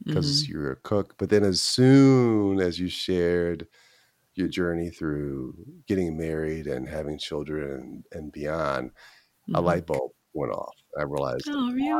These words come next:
Speaker 1: "Ah,
Speaker 2: Thank
Speaker 1: this
Speaker 2: you.
Speaker 1: is what everyone sees and says,
Speaker 2: Mm-hmm.
Speaker 1: 'Hey, let me learn more from her about whatever, cooking, relationships, et cetera." So it, it, it, it resonates with me. I, I,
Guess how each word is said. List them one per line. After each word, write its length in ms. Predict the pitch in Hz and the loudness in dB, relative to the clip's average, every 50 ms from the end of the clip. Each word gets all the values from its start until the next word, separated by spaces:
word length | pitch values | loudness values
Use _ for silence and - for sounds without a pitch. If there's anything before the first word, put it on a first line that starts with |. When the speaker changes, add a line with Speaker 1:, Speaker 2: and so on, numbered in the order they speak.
| - - | 2 2
Speaker 1:
"Ah, 400 | - - 117 117 117 113 110 101 | 2 2 4 4 4 4 4 4
Speaker 2:
Thank 100 | 90 80 - | 2 4 4
Speaker 1:
this 200 | 143 160 - 170 | 6 6 6 6
Speaker 2:
you. 20 | |
Speaker 1:
is 100 | 151 131 | 4 4
what 120 | 117 113 104 | 6 8 8
everyone 460 | 95 90 90 92 82 82 78 71 69 | 8 8 6 4 2 0 0 -2 -2
sees 640 | - - 92 82 73 71 69 69 69 67 67 69 - | -2 0 0 0 0 0 -2 -2 -2 -2 -2 0 0
and 120 | 78 - | -2 -2
says, 400 | - - - 165 160 151 143 - | -2 -2 0 0 0 0 0 2
Speaker 2:
Mm-hmm. 100 | 277 - | 2 4
Speaker 1:
'Hey, 360 | 104 95 87 82 73 67 - - - - - - 117 - - - - - - - | 4 4 4 2 0 -2 -4 -6 -8 -10 -10 -10 -10 -10 -10 -14 -16 -12 -6 -2
let 140 | - 98 95 | 0 2 2
me 120 | 104 107 | 2 2
learn 360 | 98 95 95 90 87 82 78 80 | 2 2 2 4 2 2 0 0
more 680 | 82 85 85 85 85 82 78 69 58 55 55 55 - _ _ _ _ _ _ | -2 -2 0 0 2 2 0 0 -2 -4 -6 -8 -10 _ _ _ _ _ _
from 280 | - - 85 73 67 | -8 -4 -4 -4 -4
her 340 | 71 71 64 57 57 57 62 | -4 -6 -6 -4 -4 -4 -6
about 560 | 65 69 - 69 64 60 64 - - - - - - - - - _ _ _ _ _ _ | -4 -4 -4 -4 -2 -4 -4 -6 -10 -12 -16 -20 -20 -20 -20 -20 _ _ _ _ _ _
whatever, 640 | - 202 202 175 123 98 71 64 55 55 - - - - _ - | 4 8 10 12 10 10 8 4 0 0 -2 -4 -8 -10 _ -2
cooking, 640 | - 113 - - 87 73 65 58 53 - - - - - - - _ | -2 0 0 0 0 -2 -2 -4 -6 -10 -14 -18 -20 -20 -20 -20 _
relationships, 760 | - 80 82 80 87 85 82 78 - - 73 60 58 - - | -8 -4 -2 0 0 -2 -4 -8 -8 -6 -6 -6 -4 -6 -6
et 80 | - - | -6 -4
cetera." 340 | - 85 78 71 65 58 60 | -4 -4 -2 -2 -4 -4 -2
So 220 | - - - - 76 | -2 0 2 2 2
it, 180 | 67 76 - - | 0 -2 -4 -2
it, 140 | 110 98 - - - | -2 -2 -2 -4 -6
it, 120 | 92 85 - - | -8 -8 -6 -4
it 100 | 107 90 | -4 -2
resonates 500 | 87 92 92 90 - 82 80 73 69 - | 0 0 0 0 0 -2 -4 -4 -6 -6
with 120 | - - 73 | -10 -10 -10
me. 120 | 71 71 | -8 -6
I, 240 | 69 62 50 50 82 | -6 -6 -6 -8 -8
I, 40 | 73 | -8